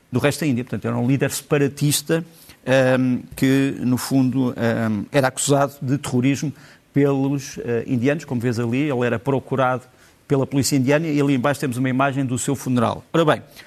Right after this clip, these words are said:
quando ele foi assassinado, as autoridades de, eh, Ottawa começaram a investigar e chegaram à conclusão de que há, eh, homens dos ag-,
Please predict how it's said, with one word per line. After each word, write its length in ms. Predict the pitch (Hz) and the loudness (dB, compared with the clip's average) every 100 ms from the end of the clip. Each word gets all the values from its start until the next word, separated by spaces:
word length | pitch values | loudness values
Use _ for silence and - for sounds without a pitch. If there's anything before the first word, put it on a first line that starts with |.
| - - _ - | -20 -20 _ 0
quando 200 | 214 220 | 0 2
ele 80 | 196 | 0
foi 200 | 180 156 | 0 0
assassinado, 680 | 147 180 - 151 143 151 147 - - | 0 -2 -2 0 2 0 -4 -16 -4
as 300 | 147 147 135 | 0 0 2
autoridades 800 | 143 143 143 131 139 117 - - | 0 2 0 2 2 0 -6 -12
de, 540 | 131 123 135 131 117 - | -4 0 2 2 0 -4
eh, 140 | 117 113 | -4 -2
Ottawa 500 | 131 - 131 117 113 - | -2 0 0 -2 -10 -12
começaram 380 | - 123 143 123 | -8 -2 0 0
a 60 | 127 | -2
investigar 580 | 123 - 123 147 165 - | -4 -4 0 0 -2 -6
e 40 | 185 | -4
chegaram 300 | - 190 175 | 0 0 0
à 60 | |
conclusão 500 | 170 151 151 120 165 | -2 -4 -4 -4 -4
de 100 | 165 | -4
que 200 | - 160 | -4 0
há, 260 | 160 160 160 - _ _ _ _ _ _ _ | 2 0 -4 -14 _ _ _ _ _ _ _
eh, 260 | - 139 - | 0 0 2
homens 340 | - 175 175 139 | 2 2 2 -2
dos 180 | 151 | 0
ag-, 280 | 143 127 151 | 0 0 -2